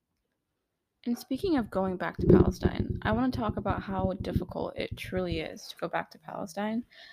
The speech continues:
as a Palestinian citizen, someone that holds a Palestinian passport. So, because I am a Palestinian passport, and because anyone holds a, I'm not a Palestinian passport, because I hold one,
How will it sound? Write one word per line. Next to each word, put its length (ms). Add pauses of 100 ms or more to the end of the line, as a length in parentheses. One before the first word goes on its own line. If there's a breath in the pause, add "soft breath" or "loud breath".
(140)
as 220
a 320 (180)
Palestinian 760
citizen, 560
someone 320
that 160
holds 380 (120)
a 60
Palestinian 500
passport. 520 (760 loud breath)
So, 460 (240)
because 500 (120)
I 140
am 300
a 60
Palestinian 500
passport, 520
and 120
because 380
anyone 460
holds 360
a, 80 (360)
I'm 80
not 180
a 80
Palestinian 420
passport, 380
because 180
I 60
hold 260
one, 220